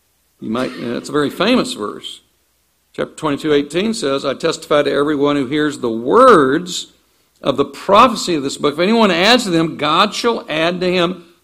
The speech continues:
the plagues which are written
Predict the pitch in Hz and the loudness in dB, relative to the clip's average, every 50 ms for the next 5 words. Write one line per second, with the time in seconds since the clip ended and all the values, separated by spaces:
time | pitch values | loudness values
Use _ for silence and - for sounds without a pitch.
0 | _ - 147 160 170 160 151 - - - - - - 214 208 220 247 277 285 240 | _ -2 4 6 6 6 6 2 -4 -16 -14 -8 -4 -2 2 4 6 6 6 6
1 | 175 143 - 104 - - 175 185 190 190 - - - _ _ _ _ _ _ _ | 6 4 -4 -10 -12 -14 -16 -16 -14 -14 -14 -16 -18 _ _ _ _ _ _ _
2 | _ _ _ _ _ _ _ _ _ _ - 160 151 - 180 185 165 131 120 113 | _ _ _ _ _ _ _ _ _ _ -8 -8 -6 -6 -6 -6 -4 -4 -6 -6
3 | - - 151 156 - | -8 -10 -14 -14 -16